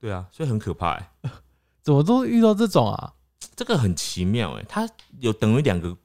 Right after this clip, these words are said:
Speaker 1: 梦境了。
Speaker 2: 嗯。
Speaker 1: 先回到过去，
Speaker 2: 嗯。
Speaker 1: 然后突然发现，啊，这个过去很可怕，
Speaker 2: 嗯。
Speaker 1: 是杀人游戏。
Speaker 2: 嗯，嗯。
Speaker 1: 对不对？
Speaker 2: 然后又是另外一件事情了。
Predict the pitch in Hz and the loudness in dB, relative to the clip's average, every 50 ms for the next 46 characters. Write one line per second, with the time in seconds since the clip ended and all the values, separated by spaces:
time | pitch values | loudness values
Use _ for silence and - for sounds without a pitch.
0 | _ _ _ - 127 107 92 85 - 104 92 78 - - - - _ _ _ _ | _ _ _ -4 -2 -2 -2 -2 -2 -4 -4 -6 -8 -12 -14 -18 _ _ _ _
1 | _ _ _ - 127 123 117 104 101 - 170 180 160 139 101 101 113 113 104 95 | _ _ _ -2 0 2 2 2 0 0 0 0 2 2 2 4 4 2 2 2
2 | 113 101 90 85 - - 92 - - 127 120 110 107 104 104 104 - - - - | 0 -2 -2 -2 -4 -8 -8 -6 -4 -2 -2 -2 -2 -4 -6 -6 -8 -8 -10 -10
3 | - - - 98 95 120 127 113 - 135 139 123 95 98 107 107 110 120 95 - | -12 -12 -10 -6 -2 -2 -2 -2 0 0 0 0 2 0 0 0 0 -2 -4 -4
4 | - - _ _ - 147 180 160 156 143 147 170 139 131 - 139 120 101 95 92 | -8 -14 _ _ -6 -6 -2 -2 -2 0 0 0 0 0 0 0 0 0 0 0
5 | - 85 71 - 95 85 73 78 - _ _ _ _ _ - 139 131 123 110 - | -2 -4 -4 -4 -4 -4 -4 -6 -12 _ _ _ _ _ -8 -4 -4 -4 -4 -6
6 | - - _ - - - 139 123 - - - 117 110 120 113 92 87 80 78 76 | -8 -14 _ -10 -8 -6 -6 -4 -4 -2 0 2 4 4 4 2 2 0 -2 -6
7 | 73 71 - - 95 - 104 - _ _ _ _ _ _ _ _ _ _ _ _ | -6 -8 -8 -8 -10 -10 -12 -14 _ _ _ _ _ _ _ _ _ _ _ _
8 | _ - 107 104 107 107 101 101 98 98 98 - - 104 101 98 107 110 - - | _ -4 -2 0 0 0 0 0 -2 -2 -4 -4 -4 -4 -4 -6 -6 -10 -10 -10
9 | 101 85 82 82 - 67 104 117 131 143 147 131 120 131 120 127 117 113 104 104 | -10 -10 -8 -8 -6 -2 0 2 4 4 4 2 0 0 -2 0 0 0 0 -2
10 | 101 107 107 104 101 - - - - - 107 - - - 123 135 | -2 -2 -4 -4 -6 -8 -14 -14 -12 -10 -10 -10 -12 -14 -14 -16